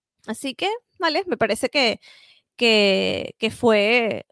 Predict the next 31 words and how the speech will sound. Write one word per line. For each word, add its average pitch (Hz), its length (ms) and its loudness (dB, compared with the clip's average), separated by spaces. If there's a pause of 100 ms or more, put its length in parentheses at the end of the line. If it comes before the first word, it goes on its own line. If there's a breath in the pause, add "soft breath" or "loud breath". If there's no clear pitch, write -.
(160)
un, 247 520 -8
un 240 160 -6
buen 240 200 2
partido 240 460 0
para 190 300 0
él 302 180 2 (640 loud breath)
y, 233 640 0 (560)
y 269 140 0
quizás 233 400 -2
lo, 277 300 4
lo 214 120 2
seguiremos 226 600 0
viendo, 180 440 -4
¿no? 226 160 -4
También 220 260 -6
dependerá 220 520 0
de, 240 160 2
de 208 80 0
muchas 226 320 -2
cosas. 320 380 2
Sabemos 220 360 0
que 233 140 -8
es 240 40 -4
el 226 80 0
Barcelona, 226 600 0
que 208 100 -12
es 214 60 -14
difícil 220 360 -8
ser 202 220 -4
titular, 277 520 2 (600 loud breath)
pero 208 680 6